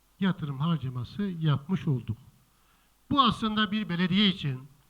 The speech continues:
bütçesinin yaklaşık yüzde yetmişini yatırımına,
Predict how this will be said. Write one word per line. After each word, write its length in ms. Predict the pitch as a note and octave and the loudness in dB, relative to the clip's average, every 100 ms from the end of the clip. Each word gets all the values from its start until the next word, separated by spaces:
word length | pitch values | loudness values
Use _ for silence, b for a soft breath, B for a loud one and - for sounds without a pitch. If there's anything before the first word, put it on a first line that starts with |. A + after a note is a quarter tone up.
| _ _ _ _ _ | _ _ _ _ _
bütçesinin 800 | F3+ - A3 - G#3+ F#3+ G3 F#3 - _ _ _ _ - | -2 0 0 2 2 2 0 -4 -12 _ _ _ _ 2
yaklaşık 580 | G3 G3 F3+ - E3+ B2+ | 2 4 2 2 -2 0
yüzde 300 | D#3+ F#3+ F3+ | 2 2 4
yetmişini 720 | G3 F3 F3+ E3 E3+ D#3 D3 | 4 4 2 0 2 2 2
yatırımına, 840 | C#3 F3 F3+ F3 D#3+ D3 C#3 C3 | 4 4 4 0 -2 0 0 0